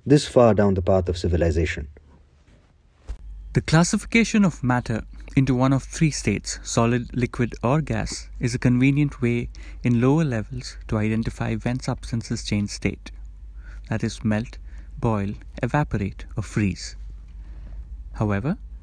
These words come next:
Speaker 2: because this is a simple system of classification and the structure of matter is complex, it is not without difficulties. Many substances cannot be classified easily and many not at all.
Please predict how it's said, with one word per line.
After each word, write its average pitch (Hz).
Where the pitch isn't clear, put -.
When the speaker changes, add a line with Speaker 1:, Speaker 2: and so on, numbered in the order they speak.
Speaker 2:
because 185
this -
is 170
a 160
simple 208
system 175
of -
classification -
and 117
the 110
structure -
of 113
matter 113
is -
complex, 101
it 135
is 123
not 139
without 113
difficulties. -
Many 139
substances 131
cannot 123
be -
classified 113
easily 110
and 113
many 110
not 110
at 123
all. 123